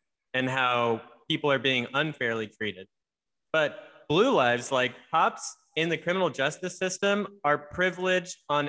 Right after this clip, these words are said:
every single level. If a cop is ever brought into the criminal justice system and, like, put before a judge, I mean, like, you know, you see, they get excused for everything and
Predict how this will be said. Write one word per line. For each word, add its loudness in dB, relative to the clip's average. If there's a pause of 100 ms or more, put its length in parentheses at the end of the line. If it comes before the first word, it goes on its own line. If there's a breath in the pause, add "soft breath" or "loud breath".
every -2
single 0
level. -2 (760)
If 0
a 0
cop 0
is -4
ever 2
brought 2
into -4
the -4
criminal -2
justice -4
system -2
and, 0
like, 0
put -4
before 0
a 2
judge, -2 (480)
I -2
mean, 0
like, 0
you -4
know, 2
you 0
see, -2
they 2
get 0
excused -4 (220)
for 2
everything 0
and -2